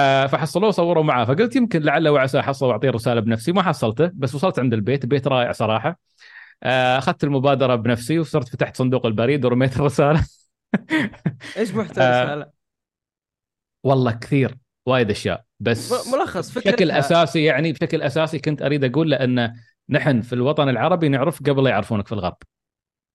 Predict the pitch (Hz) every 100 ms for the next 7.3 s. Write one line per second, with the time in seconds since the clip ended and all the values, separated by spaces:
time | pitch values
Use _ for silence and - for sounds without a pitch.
0 | - 131 127 117 117 123 104 123 117 107
1 | 98 113 113 113 120 120 113 113 104 104
2 | 90 90 - 123 117 113 110 98 98 90
3 | 92 90 90 - _ _ _ _ _ _
4 | _ 107 95 104 - 135 135 113 - 113
5 | 110 - 131 139 127 135 123 120 117 113
6 | 113 113 98 113 110 107 107 101 113 113
7 | 101 104 101